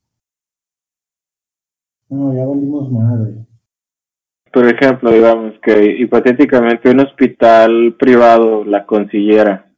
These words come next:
Speaker 2: ¿ustedes cuánto estarían dispuestos a pagar por la vacuna? ¿O se esperarían hasta que les toque?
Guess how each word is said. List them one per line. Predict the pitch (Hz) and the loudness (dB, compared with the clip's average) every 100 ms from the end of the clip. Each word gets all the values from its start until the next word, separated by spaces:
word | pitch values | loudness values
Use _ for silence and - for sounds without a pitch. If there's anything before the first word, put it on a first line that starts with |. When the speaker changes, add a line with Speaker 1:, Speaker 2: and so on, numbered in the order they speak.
| _ _ _ | _ _ _
Speaker 2:
¿ustedes | 127 107 - 113 117 | -16 -8 -2 -2 0
cuánto | 120 113 - | -4 -4 -6
estarían | 117 113 104 104 | -4 0 0 -2
dispuestos | 107 _ 110 107 113 | -8 _ -4 -2 -6
a | - | -2
pagar | 101 98 98 | -2 -2 -4
por | 107 | -4
la | 104 | -2
vacuna? | 98 95 101 98 90 _ _ _ _ _ - | -2 -4 -8 -8 -10 _ _ _ _ _ -4
¿O | 104 | -2
se | 107 | -2
esperarían | 101 110 104 101 107 110 113 | -2 0 2 4 4 2 0
hasta | 110 110 | -2 -4
que | 104 | -2
les | 98 95 | -4 -4
toque? | - 95 | -6 -8